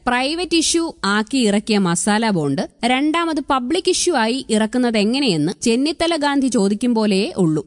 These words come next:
മത്തിക്കച്ചവടം പോലുള്ള ബൂർഷ്വാ സങ്കല്പങ്ങളാൽ നയിക്കപ്പെടുന്നത് കൊണ്ടാവാം അത്. അതവിടെ നിൽക്കട്ടെ. ഒരാളെ പോലെ ലോകത്ത് അഞ്ചോ ആറോ ഏഴോ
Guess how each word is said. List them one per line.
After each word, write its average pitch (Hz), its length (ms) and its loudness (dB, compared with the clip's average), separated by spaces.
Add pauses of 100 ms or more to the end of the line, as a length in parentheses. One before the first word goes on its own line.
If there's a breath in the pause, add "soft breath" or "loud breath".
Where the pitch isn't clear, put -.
(140)
മത്തിക്കച്ചവടം 320 840 0
പോലുള്ള 208 340 0
ബൂർഷ്വാ 202 420 0
സങ്കല്പങ്ങളാൽ 180 680 0
നയിക്കപ്പെടുന്നത് 170 680 -2
കൊണ്ടാവാം 151 520 -2
അത്. 107 240 -10
അതവിടെ 196 420 -2
നിൽക്കട്ടെ. 151 420 -2 (200)
ഒരാളെ 269 500 0
പോലെ 240 320 0
ലോകത്ത് 202 480 0 (220)
അഞ്ചോ 220 480 2 (160)
ആറോ 202 440 0 (140)
ഏഴോ 233 440 0